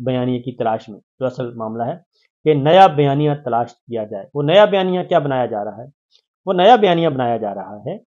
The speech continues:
कि राणा साहब ने एक तो कहा, एक तो चीफ जस्टिस काजी फाइज साहब का मामला,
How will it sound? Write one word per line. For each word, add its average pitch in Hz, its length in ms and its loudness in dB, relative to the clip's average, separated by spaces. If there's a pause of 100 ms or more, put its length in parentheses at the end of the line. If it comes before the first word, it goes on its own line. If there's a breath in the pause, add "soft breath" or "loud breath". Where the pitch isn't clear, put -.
(320)
कि - 340 0 (960)
राणा 135 220 -2
साहब 123 220 -2
ने 104 180 -12 (180)
एक 113 140 -12
तो 120 60 -8
कहा, 120 380 0 (420)
एक 175 160 0
तो 185 100 0
चीफ 185 200 -4
जस्टिस 170 300 0
काजी 151 260 2
फाइज 143 240 -2
साहब 123 320 -8
का 139 60 -6
मामला, 147 340 -6